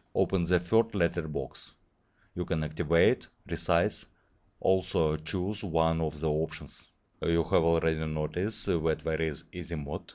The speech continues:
You need it to unload your computer's memory during project setup. If you enable easy mode, all effect will be disabled in the project, and it will become faster to edit. A reminder will appear on the screen, so that you don't forget to disable this mode before rendering.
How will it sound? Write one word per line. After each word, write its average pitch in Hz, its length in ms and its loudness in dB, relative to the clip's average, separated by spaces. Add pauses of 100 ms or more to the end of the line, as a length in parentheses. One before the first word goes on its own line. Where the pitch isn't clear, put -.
You 95 140 2
need 87 240 4
it 104 300 4
to 92 140 6
unload 87 500 4
your 82 160 2
computer's 80 500 -2
memory 123 460 2
during 107 480 2
project 85 460 0
setup. 76 420 -6
If 110 180 -2
you 101 80 4
enable 87 400 2
easy 80 220 -2
mode, 82 320 -2
all 92 160 0
effect 85 360 -4
will 87 140 -2
be 80 140 -6
disabled 82 580 -4
in 87 120 -6
the 82 100 -10
project, 85 540 -4 (640)
and 78 180 -4
it 78 220 -4
will 80 160 -2
become 82 600 -2
faster 78 440 -4
to 78 140 -2
edit. 78 260 -4 (180)
A 95 100 0
reminder 85 480 2
will 82 200 0
appear 90 360 -2
on 92 120 0
the 80 140 -6
screen, 87 580 -2 (320)
so - 240 -4 (120)
that 82 180 0
you 85 80 -4
don't 85 220 0
forget 85 500 -2
to 85 80 -4
disable 80 480 -2
this 80 280 -6
mode 85 300 -2
before 85 320 -2
rendering. 80 500 -2